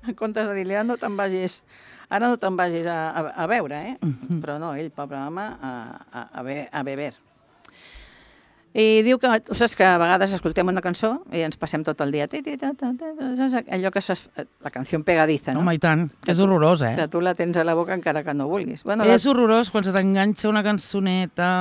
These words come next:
Speaker 1: l'altre dia vaig
Speaker 2: Ai,
Speaker 1: escoltar
Speaker 2: ai.
Speaker 1: Con su blanca palidez i que et feia anys, anys i anys que no l'escoltava i aquell dia, noia,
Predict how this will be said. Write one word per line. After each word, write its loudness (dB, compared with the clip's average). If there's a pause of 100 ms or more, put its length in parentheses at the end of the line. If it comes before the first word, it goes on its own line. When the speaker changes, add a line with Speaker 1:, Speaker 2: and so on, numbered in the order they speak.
Speaker 1:
l'altre 4
dia 4
vaig 2
Speaker 2:
Ai, 0
Speaker 1:
escoltar 0
Speaker 2:
ai. -4
Speaker 1:
Con 0
su -4
blanca 0
palidez 0 (100)
i -2
que -2
et -6
feia 2
anys, 0
anys -2
i -4
anys -2
que -4
no 0
l'escoltava -4
i -2
aquell -2
dia, 4
noia, 0